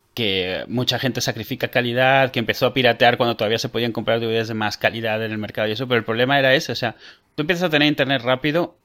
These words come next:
y los únicos que te permiten usarlo bien son los piratas, al final de cuentas. O sea, cuando empiezan a salir servicios de verdad son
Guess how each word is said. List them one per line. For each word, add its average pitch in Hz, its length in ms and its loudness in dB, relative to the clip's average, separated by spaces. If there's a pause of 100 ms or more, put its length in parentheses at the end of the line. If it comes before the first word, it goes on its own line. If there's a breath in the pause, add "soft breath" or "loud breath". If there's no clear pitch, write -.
(140)
y 143 80 0
los 127 180 0
únicos 196 400 0
que 147 140 -2
te 123 140 -2
permiten 139 460 2
usarlo 143 360 2
bien 147 180 2
son 165 140 0
los 135 100 2
piratas, - 580 0 (120)
al - 40 -20
final 127 220 -2
de 117 80 0
cuentas. 170 420 2
O 113 60 -12
sea, 117 180 0 (340 loud breath)
cuando 135 280 6
empiezan 165 360 0
a 196 60 2
salir 175 260 0
servicios 160 400 -2
de 156 80 0
verdad 143 300 0
son 165 280 0